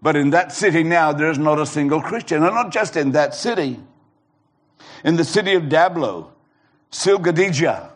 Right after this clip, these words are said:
these are Burkina Faso cities. These are ghost towns now as far as Christianity is concerned. The Christians have all been driven out.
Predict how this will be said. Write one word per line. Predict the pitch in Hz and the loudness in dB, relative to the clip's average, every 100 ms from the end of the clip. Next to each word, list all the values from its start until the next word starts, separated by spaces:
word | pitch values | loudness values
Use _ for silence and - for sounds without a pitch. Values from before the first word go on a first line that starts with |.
| - | -8
these | 135 185 151 | -2 0 2
are | 147 - - | 0 0 -6
Burkina | 156 - 170 143 | -4 -2 -2 0
Faso | 160 160 165 143 | 0 0 -2 -6
cities. | - 220 170 - - - - | -4 -4 -4 -6 -14 -20 -8
These | 143 233 190 | -2 0 2
are | 180 | 0
ghost | 165 139 233 285 - - | 0 2 2 2 -4 -2
towns | 185 170 151 147 131 | 2 2 2 -4 -2
now | 143 139 208 202 | 2 4 4 2
as | - | 0
far | 170 156 156 | 2 4 4
as | - | 0
Christianity | 175 165 151 170 247 202 | -4 -2 0 2 2 0
is | 139 | -2
concerned. | 147 127 165 180 | -4 -2 -2 -2
The | 175 | -2
Christians | 240 - 190 160 | -2 -4 -4 -2
have | 165 | 2
all | 190 196 | 4 4
been | 185 185 151 | 2 0 -2
driven | 139 151 170 156 | 0 2 2 4
out. | 151 113 - - - | 4 2 -4 -16 -18